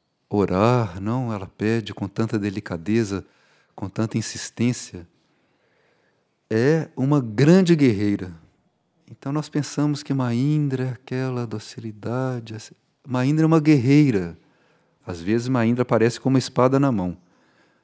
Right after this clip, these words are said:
E essa espada simboliza o poder sobre certas forças que existem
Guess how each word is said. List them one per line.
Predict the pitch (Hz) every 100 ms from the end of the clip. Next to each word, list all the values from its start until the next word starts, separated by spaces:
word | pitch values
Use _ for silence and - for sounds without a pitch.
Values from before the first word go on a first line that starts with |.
| _ _ _ -
E | 151
essa | 107 -
espada | 135 - 110 107 135 160 170 _ _
simboliza | - - 117 117 104 98 120 151 165 175 170 _ _ _ _ -
o | 113
poder | - 151 98 120 135 123 - - _ _ _
sobre | - - - 170 180 175 170 -
certas | - - 143 151 160 147
forças | - - 143 147 - - 92 - - - _ _ -
que | 131
existem | 131 98 110 135 - -